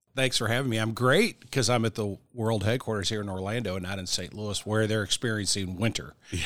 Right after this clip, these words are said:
Speaker 2: that's
Speaker 1: So
Speaker 2: right.
Speaker 1: anytime you want me to come in February, you just let me know. I'm, I'm your guy.
Speaker 2: Absolutely, absolutely.
Speaker 1: But it's, it's great to, uh, to be with you.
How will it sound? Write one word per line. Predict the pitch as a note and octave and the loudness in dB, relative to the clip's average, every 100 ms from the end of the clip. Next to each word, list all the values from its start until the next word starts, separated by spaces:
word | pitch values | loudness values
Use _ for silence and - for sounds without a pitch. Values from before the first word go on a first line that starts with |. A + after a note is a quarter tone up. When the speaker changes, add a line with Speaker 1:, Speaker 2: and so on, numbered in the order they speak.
| - | -4
Speaker 2:
that's | - | 0
Speaker 1:
So | A#2 | 6
Speaker 2:
right. | A#2+ | 8
Speaker 1:
anytime | D#3 F3+ E3+ | 8 6 6
you | E3 | 4
want | D#3 | 2
me | |
to | C#3 | 2
come | - | 2
in | B2+ | 2
February, | - B2+ A2 F#2+ F#2 | 2 2 2 0 -2
you | F#2 G2+ | -2 0
just | G#2+ - | 0 2
let | A2 - | 0 0
me | A2+ | 0
know. | G#2 | 0
I'm, | F#2+ F#2 - - | -2 -4 -8 -8
I'm | G#2 G2+ | -6 -6
your | E2+ | -8
guy. | E2+ E2+ - - | -8 -8 -8 -8
Speaker 2:
Absolutely, | D#2 D2 E2 - F2 D#2+ D2 D2 | -6 -4 0 2 2 2 -2 -6
absolutely. | D2 D#2 - D#2 C#2+ D2+ | -8 -4 -4 -6 -8 -4
Speaker 1:
But | A#2+ A2 | 2 2
it's, | G#2+ - | 2 -2
it's | C3+ G#2+ - | -4 0 0
great | - - A2 G#2+ G#2+ G#2+ - - | -2 -4 -6 -4 -4 -6 -10 -6
to, | A2 F#2+ | -2 -2
uh, | F#2 | -2
to | G2 | -4
be | F#2+ F#2+ | -4 -2
with | F2+ | -2
you. | G#2+ G#2 G#2 G2+ | -2 0 0 -2